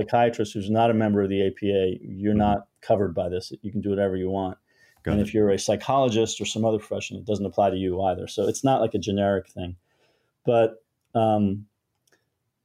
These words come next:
Speaker 1: my criticism of it is all, everything we just said. I mean, in fact, you can document psychiatric illness very well with, uh,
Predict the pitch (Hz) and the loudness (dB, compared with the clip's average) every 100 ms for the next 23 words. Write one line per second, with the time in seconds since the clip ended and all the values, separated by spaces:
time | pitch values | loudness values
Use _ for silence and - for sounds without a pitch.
0 | _ - 127 151 - 160 160 127 123 120 | _ -2 2 2 2 2 4 4 4 4
1 | 113 113 107 113 117 120 104 113 113 107 | 4 2 2 2 2 2 0 0 0 0
2 | 107 - 123 120 104 98 104 104 104 127 | -2 0 2 2 -2 -2 0 0 2 2
3 | 127 123 107 113 104 110 113 110 104 98 | 2 0 -2 0 2 2 2 0 0 0
4 | 104 - 104 - 101 107 95 - 104 98 | -4 -6 -6 -4 -2 -2 -4 -4 -4 -4
5 | 92 101 113 107 95 92 95 - 101 101 | -2 2 2 2 2 0 -4 -8 -4 -2
6 | 98 - - 101 98 95 | -2 -6 -12 -8 -6 -8